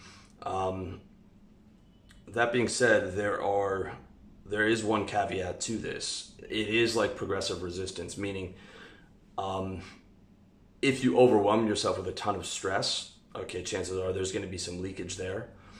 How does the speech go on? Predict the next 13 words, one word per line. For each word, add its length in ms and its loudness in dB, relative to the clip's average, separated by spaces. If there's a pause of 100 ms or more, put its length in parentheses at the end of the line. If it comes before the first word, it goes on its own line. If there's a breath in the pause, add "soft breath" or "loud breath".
(300 loud breath)
I'm 200 -4
in 300 -4 (100)
disagreement 640 2
with 260 -2
Robert 300 2
Greene 240 -2
to 100 -8
a 40 -4
degree 300 -2
in 80 -2
the 80 -4
sense 320 -4
of 240 -4